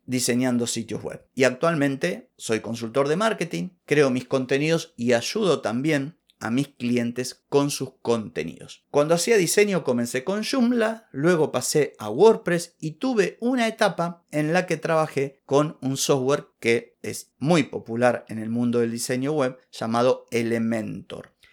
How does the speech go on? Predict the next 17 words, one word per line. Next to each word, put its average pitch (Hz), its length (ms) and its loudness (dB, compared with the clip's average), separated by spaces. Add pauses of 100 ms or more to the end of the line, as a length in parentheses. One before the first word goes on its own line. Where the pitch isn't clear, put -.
Este - 220 -12
software 131 800 0
que 107 100 -4
se 101 160 -4
monta 135 560 2
sobre 113 300 -2
WordPress 151 560 0 (100)
permite 151 840 0
crear 147 460 2 (120)
sitios 220 480 0
web 143 400 2 (100)
muy 220 580 4 (140)
digamos, 143 480 0
visualmente 170 680 0
atractivos 135 1300 0
con 160 360 2 (100)
plantillas 131 600 0